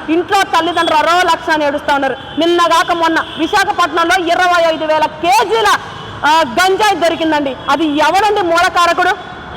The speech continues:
ఎవ-, ఎవరి ద్వారా అండి? ఈ రోజు ప్రతిపక్షాల మీద బురద జల్లుతా ఉన్నారు. సిగ్గు,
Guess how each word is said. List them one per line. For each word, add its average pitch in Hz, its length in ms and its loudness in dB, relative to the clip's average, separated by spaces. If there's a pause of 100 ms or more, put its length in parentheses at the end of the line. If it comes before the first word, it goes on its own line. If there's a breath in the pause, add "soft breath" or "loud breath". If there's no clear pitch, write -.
(200)
ఎవ-, 349 320 2
ఎవరి 381 280 2
ద్వారా 403 280 2
అండి? 392 220 2 (460)
ఈ 208 40 0
రోజు 339 260 2
ప్రతిపక్షాల 359 540 -2
మీద 330 140 2
బురద 294 240 0
జల్లుతా 302 300 -2
ఉన్నారు. 254 200 -4
సిగ్గు, 415 600 -2